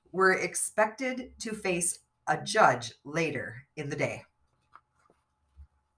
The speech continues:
Two teenage brothers from Somerset, New Jersey, are charged with criminal homicide after cops stumbled on them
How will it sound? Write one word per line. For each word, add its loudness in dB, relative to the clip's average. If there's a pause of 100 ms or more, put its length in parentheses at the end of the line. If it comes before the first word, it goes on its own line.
(200)
Two 0
teenage -2
brothers 6 (240)
from 2
Somerset, 2
New -4
Jersey, -4 (300)
are 6
charged 4
with -4
criminal 2
homicide 4
after 0
cops 2
stumbled 0
on 4
them 0